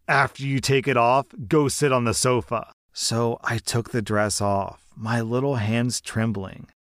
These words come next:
Next, he summoned my mother into the room. He demanded to know what the hell she's been doing to this boy. I've never seen a person shrink so much so quickly.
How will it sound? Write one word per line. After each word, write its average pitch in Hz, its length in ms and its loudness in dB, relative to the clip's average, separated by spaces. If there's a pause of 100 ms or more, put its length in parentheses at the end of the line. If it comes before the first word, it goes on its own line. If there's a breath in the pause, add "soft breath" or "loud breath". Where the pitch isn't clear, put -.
Next, 107 520 0
he 123 200 -6
summoned 113 440 0
my 107 140 2
mother 101 360 2
into 98 200 -2
the 95 120 -2
room. 92 420 -8 (200)
He 160 220 2
demanded 135 600 2
to 135 100 0
know 127 260 4
what 131 360 4
the 147 160 4
hell 160 260 4
she's 165 240 0
been 139 180 2
doing 143 280 4
to 131 100 2
this 120 220 0
boy. 117 480 0 (180)
I've 123 280 -6
never 110 360 -2
seen 123 280 -2
a 120 60 -2
person 120 460 -4
shrink 117 380 -2
so 117 400 0
much 110 500 -2
so 117 460 0
quickly. - 640 -6